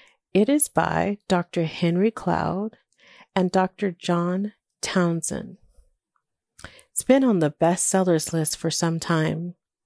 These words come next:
Again, it's called Boundaries. It's when to say yes, when to say no, and take control over your life.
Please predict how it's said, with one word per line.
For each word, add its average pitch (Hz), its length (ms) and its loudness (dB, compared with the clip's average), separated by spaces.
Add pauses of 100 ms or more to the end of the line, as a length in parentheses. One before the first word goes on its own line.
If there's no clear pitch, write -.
(760)
Again, 220 340 4
it's 190 160 -2
called 180 400 -2
Boundaries. - 840 -2 (880)
It's 196 240 0
when 196 300 4
to 247 160 0
say 247 260 4
yes, 214 720 2 (720)
when 185 440 4
to 285 160 0
say 285 300 2
no, 202 560 0 (800)
and 190 240 -2
take 208 380 0
control 185 760 -2 (280)
over 185 320 2
your 170 340 2
life. 170 600 -2